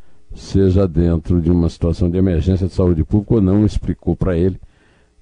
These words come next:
o presidente da, do Conselho Nacional de Secretários de Saúde, conas, Alberto Beltrame, secretário de Saúde do Pará. E,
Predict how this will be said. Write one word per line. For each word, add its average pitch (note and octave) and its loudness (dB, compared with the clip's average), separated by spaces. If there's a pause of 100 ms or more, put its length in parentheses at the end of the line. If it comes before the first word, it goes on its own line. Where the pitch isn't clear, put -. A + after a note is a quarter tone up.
(160)
o D#2 0
presidente E2 -2
da, E2+ -6
do - -6
Conselho F#2 0
Nacional E2+ 0
de E2 -6
Secretários E2 -2
de D2+ -4
Saúde, E2+ -2
conas, E2 0
Alberto F2 0
Beltrame, F2 0 (580)
secretário D#2+ -2
de - -12
Saúde E2+ 0
do F2+ 2
Pará. D#2+ -4 (760)
E, G2+ 0